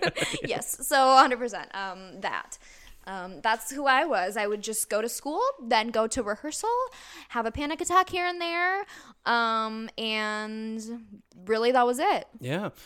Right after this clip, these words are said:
Speaker 2: Was this, like, a school theater program or, like,
Speaker 1: No,
Speaker 2: a community theater
Speaker 1: community
Speaker 2: program?
Speaker 1: theater.
Speaker 2: Okay,
Speaker 1: I
Speaker 2: cool.
Speaker 1: actually, um, I was very, well, I did, like, the school musical in elementary school, but then when it came to that in middle school and high school, I was very pretentious.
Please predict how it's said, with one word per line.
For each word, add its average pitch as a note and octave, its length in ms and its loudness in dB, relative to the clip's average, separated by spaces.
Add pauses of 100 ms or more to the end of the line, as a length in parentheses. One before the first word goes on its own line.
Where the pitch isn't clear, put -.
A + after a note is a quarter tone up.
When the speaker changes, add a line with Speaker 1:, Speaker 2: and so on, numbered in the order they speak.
(160)
Speaker 2:
Was C3+ 160 0
this, D3 220 0
like, C3+ 200 0
a A#2+ 80 -4
school C#3 400 0
theater D#3+ 320 0
program E3+ 600 2
or, C3 80 0
like, B2 240 2
Speaker 1:
No, A#3 80 2
Speaker 2:
a G3+ 340 4
community A2 380 2
theater - 300 -4
Speaker 1:
community B3+ 480 -2
Speaker 2:
program? - 180 -4
Speaker 1:
theater. F3+ 340 0
Speaker 2:
Okay, G3 160 2
Speaker 1:
I A#3 40 4
Speaker 2:
cool. - 100 4
Speaker 1:
actually, A3 640 -2
um, F3+ 600 -8 (1040)
I A#3+ 120 6
was A#3+ 160 4
very, A3+ 520 0
well, C#4+ 160 0
I C#4+ 60 6
did, C4+ 220 -4
like, C4+ 240 -2
the G#3 100 -2
school - 240 -6
musical F#3+ 320 -8
in F3+ 80 -6
elementary E3+ 420 -10
school, B3+ 460 -2 (260)
but F#3 120 -4
then A#3 100 -2
when A#3 80 -4
it G#3+ 80 -6
came G#3+ 220 -10
to A3+ 140 -6
that G#3+ 200 0
in G3 140 -6
middle F#3 180 -4
school G3 200 -10
and F#3+ 100 -8
high F#3 100 -8
school, G3+ 220 -8
I F#3+ 60 -4
was G3+ 120 -10
very F3 300 -8
pretentious. F#3+ 880 -10